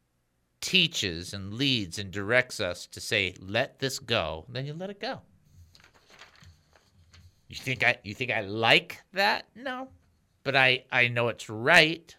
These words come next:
I know it's proper. I know it's appropriate. Because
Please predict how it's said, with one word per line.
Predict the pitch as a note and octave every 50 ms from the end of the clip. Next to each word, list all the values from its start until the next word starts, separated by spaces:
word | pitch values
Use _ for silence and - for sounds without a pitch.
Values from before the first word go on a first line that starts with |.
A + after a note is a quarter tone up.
| _ _ _ _ _ _ _ _ _ _ _ _ _ _ _ _ _ _ _ _
I | A#2+ A#2+
know | A#2 A#2 A#2+ A#2
it's | G#2+ - -
proper. | - - - - D3+ D3+ D#3 D3 - A2 G#2+ G#2 A#2 A#2+ - - _ _ _ _ _ _ _ _ _ _ _ _ _ _ _ _ _ _
I | A#2 A#2
know | A#2 A#2+ A#2 A2+
it's | A2 -
appropriate. | A2+ A2+ - - - E3+ D#3 D3 D3+ - A2+ F#2+ F2+ F2+ F#2+ - - _ _ _ _ _ _ _ _ _ _ _ _ _ _ _ _ _ _ _ _ _ _ _ _ _ _ _ _ _ _ _ _ _ _ _ - G2+
Because | G2+ G2 - - B2 G#2+ F#2+ F2+ E2 - - -